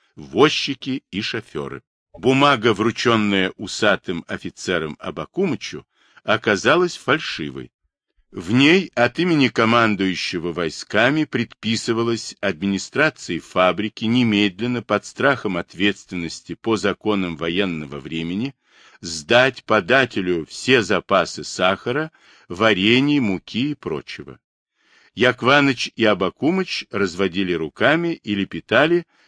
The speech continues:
что они люди маленькие, что с кулаком на ружье не полезешь, что им и в голову не могло прийти, что тут что-нибудь этакое-с. Шоферы и возчики твердили, что усатый офицер с солдатами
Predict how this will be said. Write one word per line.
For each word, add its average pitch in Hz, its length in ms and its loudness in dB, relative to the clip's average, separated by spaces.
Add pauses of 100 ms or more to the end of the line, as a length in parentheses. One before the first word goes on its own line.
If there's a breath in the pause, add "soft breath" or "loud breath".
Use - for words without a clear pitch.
(120)
что - 240 -2
они 101 180 2
люди 90 260 -6
маленькие, 160 680 0
что - 240 -6
с - 100 -10
кулаком 104 600 0
на 110 80 0
ружье 98 340 -4
не 92 120 -2
полезешь, 147 720 -2 (720)
что - 360 0
им 151 300 4
и 135 60 8
в 92 120 -2
голову 185 680 4
не 113 160 2
могло 113 400 4
прийти, 98 640 -4 (140)
что - 360 -2
тут 120 280 0
что-нибудь 104 760 -2
этакое-с. 87 880 -4 (1300)
Шоферы 131 600 4
и - 20 4
возчики 110 560 2
твердили, 127 600 2
что 113 420 0
усатый 135 720 0
офицер 107 580 0
с - 80 -10
солдатами 87 920 -2